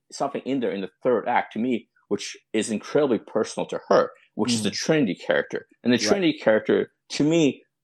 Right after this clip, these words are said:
Speaker 1: is an embodiment, the mo-, metaphor for, like, women's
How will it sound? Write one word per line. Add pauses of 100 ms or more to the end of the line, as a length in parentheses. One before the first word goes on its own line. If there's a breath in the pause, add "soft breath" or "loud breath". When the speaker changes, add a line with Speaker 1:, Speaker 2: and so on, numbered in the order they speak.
(100)
Speaker 1:
is
an
embodiment,
the
mo-, (100)
metaphor (100)
for,
like,
women's